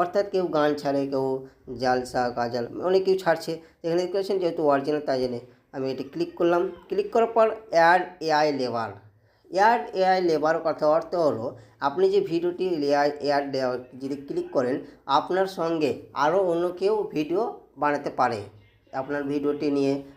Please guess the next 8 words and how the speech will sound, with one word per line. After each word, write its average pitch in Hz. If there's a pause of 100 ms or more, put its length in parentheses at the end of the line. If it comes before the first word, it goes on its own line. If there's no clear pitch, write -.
বা 135
আপনার 135
ব্যাকগ্রাউন্ডে 139
দিয়ে 127 (520)
আপনার 139
ভিডিওটি 151 (120)
বানাতে 120
পারে। 101